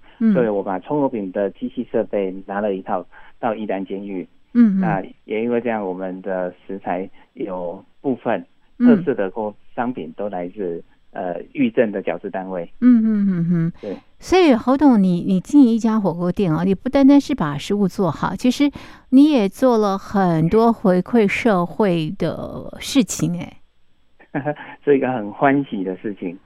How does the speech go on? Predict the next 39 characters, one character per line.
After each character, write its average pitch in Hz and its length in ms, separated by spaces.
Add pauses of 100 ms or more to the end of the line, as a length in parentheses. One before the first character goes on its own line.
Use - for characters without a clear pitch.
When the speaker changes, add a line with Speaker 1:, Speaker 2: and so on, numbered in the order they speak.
Speaker 1:
哦， 202 100
Speaker 2:
是 - 80
很 185 100
开 233 220
心 208 160
的 180 120
事。 202 100
Speaker 1:
很 190 40
欢 196 60
喜 - 0
的 185 60
事 - 60
情。 160 420 (560)
是， 175 500
是。 170 380 (240)
好， 175 240
所 170 140
以 302 60
不 240 60
要 254 100
小 254 180
看 180 160
一 180 60
家 160 200
店， 156 200
哇， 165 200
它 208 80
真 254 140
的 233 120
可 185 180
以 202 60
发 180 180
挥 196 100
它 190 220
的 170 80
一 160 60
些 170 120
这 170 140
个， 160 140